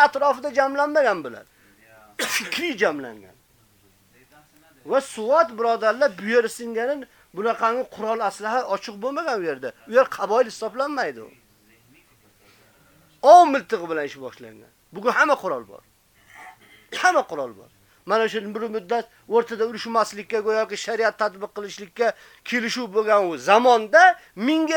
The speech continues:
yaqin bola tirlin qilgan. Hay Suvatda mingga yaqin mujohid tirlin qilib olgan.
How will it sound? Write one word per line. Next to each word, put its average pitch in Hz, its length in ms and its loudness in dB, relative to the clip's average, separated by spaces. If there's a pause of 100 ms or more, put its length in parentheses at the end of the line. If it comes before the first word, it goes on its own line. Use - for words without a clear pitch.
yaqin 262 260 2
bola 226 160 2 (100)
tirlin 180 360 -8
qilgan. 107 240 -18 (600)
Hay 226 100 -6
Suvatda 208 420 -6 (140)
mingga 302 320 -4
yaqin 277 240 -8
mujohid 240 300 -6 (220)
tirlin 269 340 -4
qilib 165 160 -8
olgan. 107 200 -16